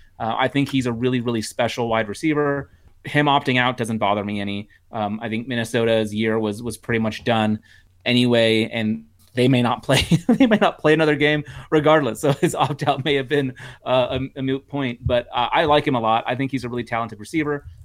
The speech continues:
Uh, he's, like, six two, uh, two ten. I think he's got a good frame. I think he's gonna be able to, to be a really good,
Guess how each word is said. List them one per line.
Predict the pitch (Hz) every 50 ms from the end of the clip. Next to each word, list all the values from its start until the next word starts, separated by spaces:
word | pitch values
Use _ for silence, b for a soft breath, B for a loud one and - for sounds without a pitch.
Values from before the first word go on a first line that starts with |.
| -
Uh, | - 117 117
he's, | 120 131 127
like, | 147 139 -
six | - - 151 - -
two, | - - 147 147 147 147 147 147 143 - - - - - - 127
uh, | 120 117 117 117 113 113 - - - -
two | - 143 147
ten. | 143 - 139 135 135 139 139 139 151 - _ _ _ _ - _ _ - -
I | 135 120
think | 127 131
he's | 131 120
got | 131 123
a | 117
good | 113 131 123
frame. | - - 135 127 127 123 123 123 127 - -
I | 117 110 120 127 123
think | - 127 113
he's | 131 117 110
gonna | 120 117
be | 110 117
able | 113 110 113
to, | 110 - 110 107 -
to | - -
be | 110 120 117
a | 113
really | 113 113 113 110
good, | 107 113 113 110 110